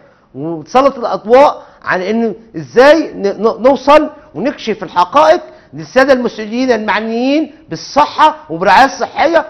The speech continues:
في مصر". الموضوع مش موضوع مكاتب وف-،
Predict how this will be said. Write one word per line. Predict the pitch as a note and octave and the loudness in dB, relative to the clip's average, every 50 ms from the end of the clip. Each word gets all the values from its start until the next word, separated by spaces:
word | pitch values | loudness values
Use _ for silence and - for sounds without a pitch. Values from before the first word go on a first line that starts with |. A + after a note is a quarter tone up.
| - - | -4 -2
في | - B3 | 2 4
مصر". | C4 C4+ C4 B3 A#3+ - - - - _ _ _ _ _ _ _ _ _ _ _ _ _ - | 6 6 6 4 2 -2 -8 -20 -20 _ _ _ _ _ _ _ _ _ _ _ _ _ -6
الموضوع | F3 G#3+ G#3 G3 - B3+ D4 D#4+ | -4 -2 -2 0 2 4 4 4
مش | C#4+ - - | 4 2 0
موضوع | A#3 G#3+ G#3+ B3 C#4+ D4+ | -2 0 2 4 4 6
مكاتب | D4 C4+ B3 B3 - G#3+ A#3+ C4+ C#4 D4+ D#4+ C#4+ | 6 4 2 2 2 2 4 4 2 0 -2 -2
وف-، | C#4 B3 F3+ G3+ G3 F#3 G3+ | -4 -6 -8 -10 -12 -12 -14